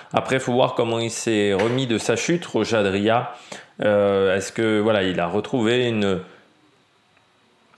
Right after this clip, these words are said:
condition physique qui lui permette de faire une belle étape, de faire un effort violent comme aujourd'hui ? Vous voyez que j'ai pas mis Alaphilippe, parce que je pense qu'il faudra peut-être qu'il bosse pour Remco Evenepoel. Je n'ai pas mis Remco Evenepoel aussi,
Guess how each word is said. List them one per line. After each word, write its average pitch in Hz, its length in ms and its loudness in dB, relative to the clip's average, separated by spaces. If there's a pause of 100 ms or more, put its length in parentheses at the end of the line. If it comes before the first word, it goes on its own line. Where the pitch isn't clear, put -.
(120)
condition 120 560 -2
physique 123 460 -2
qui 123 120 -2
lui 110 100 0
permette 123 420 0
de 120 100 0
faire 117 220 0
une 107 120 -2
belle 113 160 2
étape, 123 320 2
de 117 80 0
faire 113 200 0
un 107 100 0
effort 107 340 0
violent 123 380 0 (580)
comme 143 180 4
aujourd'hui ? 135 640 0 (300)
Vous 143 280 2
voyez 165 300 4
que 139 60 -6
j'ai 123 160 0
pas 180 260 0
mis 185 140 0
Alaphilippe, 170 640 0 (460)
parce 117 200 0
que 127 140 -2
je 110 140 0
pense 143 320 -2
qu'il 127 100 -2
faudra 110 340 0
peut-être 139 280 -2
qu'il 107 180 -8
bosse 139 240 2
pour 120 160 0
Remco 120 300 -2
Evenepoel. 107 500 0
Je 117 140 0
n'ai 92 100 0
pas - 160 0
mis 180 140 0
Remco 131 320 0
Evenepoel 101 500 -2
aussi, 151 380 -2